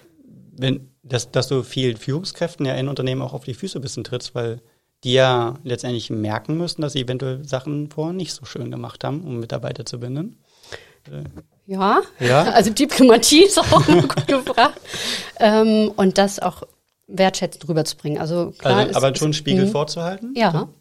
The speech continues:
Speaker 1: Mhm.
Speaker 2: ist wichtig. Also und, ähm, da, es fängt ja auch immer bei den Führungskräften an.
Speaker 1: Ja.
Speaker 2: Das ist ganz wichtig. Also wenn wir miteinander zusammenarbeiten, zu gucken,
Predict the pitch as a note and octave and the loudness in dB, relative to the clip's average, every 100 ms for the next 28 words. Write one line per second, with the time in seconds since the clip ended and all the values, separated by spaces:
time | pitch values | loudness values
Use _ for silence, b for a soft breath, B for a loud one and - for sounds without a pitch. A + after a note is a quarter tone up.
0 | - C3+ - - - - - - _ _ | -10 -8 -4 -4 -6 -8 -20 -20 _ _
1 | _ _ _ D#3 E3 E3 - E3+ D#3 D#3 | _ _ _ -14 -12 -10 -6 -6 -6 -10
2 | - E3 D#3 D3+ D3+ D#3 D#3 B B B | -10 -8 -4 -4 -4 -6 -12 B B B
3 | B B - E3+ F3 F3+ - _ _ F#3 | B B 0 2 2 0 -4 _ _ -8
4 | - - A3 G#3+ G3+ - - A3 A#3+ F#3+ | -6 2 2 4 0 -2 -2 0 2 2
5 | G3 F#3+ - G#3 G3 - - E3 - - | 2 0 -4 0 0 0 -4 -6 -4 -6
6 | - G#3+ D#3 - - _ C3+ A2 G2 F3 | 2 4 4 0 -16 _ 0 0 2 0
7 | - - F3 E3+ A#3 A#3+ - - F3 D#3+ | 0 -2 -2 -2 -4 -6 -10 -6 -4 -2
8 | E3 F3+ F3+ G#3 A#3+ D4 B3+ - G3+ G3 | 0 0 0 0 0 -2 -6 -6 -2 0
9 | G3 F#3+ - F3 F#3 F#3+ F3 E3+ E3+ E3 | 2 0 -4 -4 -4 -2 -2 -4 -4 -8
10 | - - A3 G#3+ A3+ B3 | -12 -8 -8 -6 -6 -6